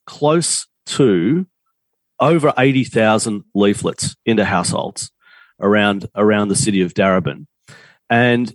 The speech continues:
as, and the last, uh, couple of leaflets in this campaign, uh, we've had maybe thirty, thirty-five, forty, uh, foot soldiers out there just, um,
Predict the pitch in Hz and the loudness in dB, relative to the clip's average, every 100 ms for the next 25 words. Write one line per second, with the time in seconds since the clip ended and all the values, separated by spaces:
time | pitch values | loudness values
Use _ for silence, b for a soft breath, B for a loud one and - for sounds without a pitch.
0 | - 139 135 - _ - 131 127 - 123 | -2 0 0 -4 _ -2 0 -2 -2 0
1 | 131 151 170 - - 117 107 - 110 110 | 2 2 0 -2 -2 0 0 -2 0 2
2 | 110 110 104 - 104 117 - 110 101 92 | 2 0 -4 -4 -2 -4 -2 -4 -2 -2
3 | 95 120 151 _ 107 110 123 127 120 104 | -2 -6 -10 _ -2 0 0 -2 0 0
4 | 95 - b b _ - 107 107 - 123 | 0 -4 b b _ -4 -2 -2 0 2
5 | 123 120 - 123 113 - 117 113 - 117 | 2 0 0 -2 0 0 0 0 0 0
6 | 117 117 113 b b b - 104 101 98 | 2 0 -4 b b b -4 0 0 -2
7 | - - 143 - 139 123 113 113 - 117 | -8 -6 -4 0 2 2 0 -2 -2 -2
8 | 120 - 113 110 101 113 - - 107 98 | -2 0 0 2 0 -4 -4 -2 0 0
9 | 98 95 | -2 -8